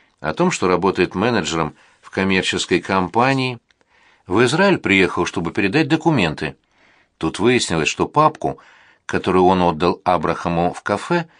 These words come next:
полицейские нашли. На самой папке были видны следы крови,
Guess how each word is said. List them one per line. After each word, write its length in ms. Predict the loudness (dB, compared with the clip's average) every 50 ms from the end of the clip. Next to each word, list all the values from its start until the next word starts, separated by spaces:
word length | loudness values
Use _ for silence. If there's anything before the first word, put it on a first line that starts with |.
| _ _ _ _ _ _
полицейские 580 | 0 2 2 2 2 0 0 -2 0 0 0 2
нашли. 480 | 2 2 0 -2 -2 -4 -4 -6 -6 _ _ _ _ _ _ _ _ _ _ _ _
На 120 | -6 -4
самой 320 | -2 -2 -2 0 0 -2 0
папке 340 | 0 0 0 0 -2 -4
были 200 | -2 0 0 0
видны 300 | 0 0 -2 -2 -2 -4
следы 280 | -2 -2 -2 0 0 0
крови, 480 | 0 2 2 2 2 2 0 -2 -6